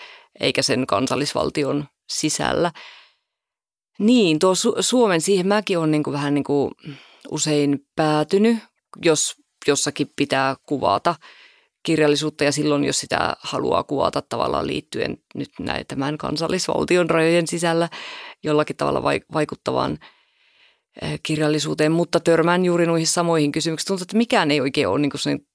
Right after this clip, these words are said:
täydellisen hyvää. Et sit, sit mä oon niinku haastanut omaa ajattelua, esimerkiksi vaikka opiskelijoita haastanut sillä,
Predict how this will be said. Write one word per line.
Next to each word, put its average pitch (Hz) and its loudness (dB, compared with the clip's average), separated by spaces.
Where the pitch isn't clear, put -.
täydellisen 151 2
hyvää. 151 0
Et - -8
sit, - -2
sit 233 -4
mä 180 2
oon 180 2
niinku 165 -2
haastanut 170 0
omaa 220 2
ajattelua, - -2
esimerkiksi 165 -4
vaikka - -2
opiskelijoita 175 0
haastanut 143 -2
sillä, 165 0